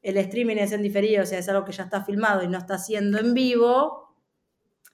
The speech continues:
La filmación no está cortada. O sea, que él lo que sí quería hacer, el director, o sea, un poco la propuesta del York, que es esa, es que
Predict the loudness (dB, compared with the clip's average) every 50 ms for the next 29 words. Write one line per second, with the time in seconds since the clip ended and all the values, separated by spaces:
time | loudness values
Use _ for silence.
0 | _ _ -2 2 4 4 4 4 2 2 2 2 2 2 2 2 2 4 4 2
1 | 2 0 0 0 0 0 0 -2 -4 -6 -6 -8 -10 -10 -10 -12 -14 -20 _ _
2 | -16 -12 -12 -10 -6 -4 -2 0 0 0 0 0 0 0 0 -2 -2 -4 -4 -6
3 | -6 -2 0 0 0 2 2 2 0 0 -2 -2 0 0 2 2 2 0 -2 -2
4 | -4 -6 -4 -4 -4 -4 -2 -4 -6 -6 -6 -4 -2 -2 0 0 0 -2 -2 -2
5 | -4 -2 0 0 0 0 0 0 0 2 2 2 2 2 0 -2 -4 -4 -4 -4
6 | -4 -4 -4 -4 -4 -6 -8 -8 -10 -6 -2 0 0 0